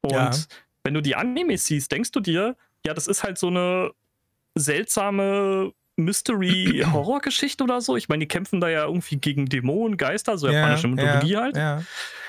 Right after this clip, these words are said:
Speaker 1: Aber auf der anderen Seite hast du dann irgendwie so diese seltsame Kugel und die haben da so, so Anzüge und so. Das wirkt dann
Speaker 2: Ja, ja, ja.
Speaker 1: deplatziert. Und im Manga, ohne jetzt zu viel zu spoilern,
Speaker 2: <laughs>
Speaker 1: heißt es dann später Aliens.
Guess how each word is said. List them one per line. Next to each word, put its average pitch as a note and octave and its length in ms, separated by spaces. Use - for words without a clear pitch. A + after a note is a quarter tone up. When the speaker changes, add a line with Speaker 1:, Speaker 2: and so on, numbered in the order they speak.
Speaker 1:
Aber D#3+ 180
auf D3+ 120
der E3 140
anderen F#3+ 220
Seite F#3+ 320
hast D#3 160
du E3+ 60
dann D#3 140
irgendwie D#3 240
so C#3 100
diese C3+ 300
seltsame C3+ 400
Kugel A3+ 520
und C#3+ 120
die D3 100
haben D#3+ 100
da E3 100
so, C#3+ 160
so C3+ 180
Anzüge A#3 520
und A3+ 140
so. A#3+ 140
Das G#3+ 200
wirkt D3 180
dann C#3 140
Speaker 2:
Ja, C#3 60
ja, C3+ 80
ja. C3 60
Speaker 1:
deplatziert. A#3 760
Und D#3 180
im D3 120
Manga, A#3+ 480
ohne D#3+ 180
jetzt D#3 160
zu D#3+ 100
viel D#3+ 160
zu - 140
spoilern, A3+ 680
Speaker 2:
<laughs> - 300
Speaker 1:
heißt F#3 220
es G3 100
dann F#3+ 120
später G#3+ 500
Aliens. D3 640